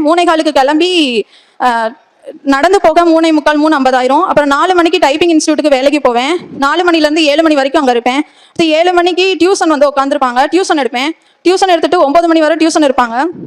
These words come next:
ஒன்பது மணிக்கு மேல அவங்க போனோம்னா சாப்பிட்டுட்டு தூங்கிடுவேன். ரொம்ப அதிகமாலாம் படிக்க மாட்டேன். காலையில ஏழு மணிக்கு படிக்க ஸ்டார்ட் பண்ணேன்னா ஒரு பத்து மணி வரை படிச்சுட்டு சாப்பிட்டுட்டு திருப்பி படிப்பேன். இப்படிதான். நைட்டு எட்டு மணிக்கு என்ன ஆகுதோ ஆகலையோ, நான் தூக்கி போட்டுட்டு தூங்க போயிருவேன். இல்லாட்டி சும்மா படுத்துட்டு இது பண்ணிட்டு இருப்பேன்.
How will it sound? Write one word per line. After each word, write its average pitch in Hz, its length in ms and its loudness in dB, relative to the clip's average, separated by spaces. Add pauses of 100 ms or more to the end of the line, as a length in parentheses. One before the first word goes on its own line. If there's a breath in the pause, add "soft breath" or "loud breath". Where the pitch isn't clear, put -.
(100)
ஒன்பது 339 280 -2
மணிக்கு 359 220 -4
மேல 311 180 0
அவங்க 294 340 0
போனோம்னா 302 260 2
சாப்பிட்டுட்டு 294 360 0
தூங்கிடுவேன். 285 480 0 (280 loud breath)
ரொம்ப 311 260 2 (120)
அதிகமாலாம் 320 400 0
படிக்க 277 240 0
மாட்டேன். 269 320 -2
காலையில 311 540 0
ஏழு 311 140 0
மணிக்கு 330 280 2
படிக்க 302 240 0
ஸ்டார்ட் 277 340 -2
பண்ணேன்னா 262 300 0 (580 soft breath)
ஒரு 302 420 0
பத்து 311 200 0
மணி 359 140 4
வரை 339 220 2
படிச்சுட்டு 311 320 0 (100)
சாப்பிட்டுட்டு 320 540 0
திருப்பி 392 220 -2
படிப்பேன். 254 440 -2
இப்படிதான். 302 380 -2
நைட்டு 320 340 -2
எட்டு 302 200 0
மணிக்கு 320 240 0
என்ன 294 300 0
ஆகுதோ 294 140 2
ஆகலையோ, 262 360 2
நான் 294 260 -2 (260)
தூக்கி 349 240 0
போட்டுட்டு 294 320 2
தூங்க 320 300 2
போயிருவேன். 247 300 -2
இல்லாட்டி 277 200 0
சும்மா 302 240 0
படுத்துட்டு 269 340 -2
இது 294 180 0
பண்ணிட்டு 247 280 -2
இருப்பேன். 240 280 -2